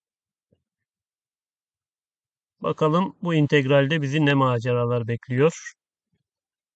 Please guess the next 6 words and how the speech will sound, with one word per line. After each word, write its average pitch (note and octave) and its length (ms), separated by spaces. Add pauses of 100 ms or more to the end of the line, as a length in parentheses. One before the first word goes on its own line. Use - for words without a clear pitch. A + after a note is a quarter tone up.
(600)
Şunun F#3+ 360
paydasını E3+ 760 (340)
bir F3 100
artı D#3+ 320
sin D#3 240
teta'nın D#3 500